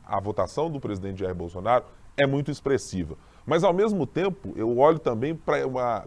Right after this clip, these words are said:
derrota fragorosa, considerando exatamente esses itens. Quer dizer, o presidente da República que teve a seu dispor um líder do Congresso Nacional, como Arthur Lira,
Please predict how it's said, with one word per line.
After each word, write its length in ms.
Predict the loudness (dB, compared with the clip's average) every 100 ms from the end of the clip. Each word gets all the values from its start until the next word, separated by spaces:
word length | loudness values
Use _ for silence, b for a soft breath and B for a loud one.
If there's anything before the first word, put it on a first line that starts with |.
| 0
derrota 460 | 2 6 4 4
fragorosa, 760 | -2 4 4 6 8 8 6 4
considerando 840 | -2 -2 -2 -2 0 2 0 -4 b b b
exatamente 640 | 0 4 8 8 6 -2 -4
esses 240 | -4 -4
itens. 360 | -6 -10 -16 -10
Quer 100 | -4
dizer, 160 | 0 -2 B B
o 60 | 0
presidente 460 | 0 2 0 -2
da 80 | -2
República 460 | -2 -2 -4 -4 -4
que 140 | -6
teve 500 | 0 4 4 4 -4 b b b
a 140 | 0
seu 340 | 0 4 4
dispor 680 | 4 -2 -6 -4 -2 -2 -4 -16 b b b
um 200 | -2 -2 -4 -4
líder 500 | 0 2 2 4 4
do 140 | 2
Congresso 460 | 0 2 2 2 -2
Nacional, 560 | -4 -4 -2 0 -2 -8 -20 -20 -10
como 440 | 2 4 4 0 -6 -14 -2
Arthur 380 | -2 0 -2 0
Lira, 380 | 2 0 0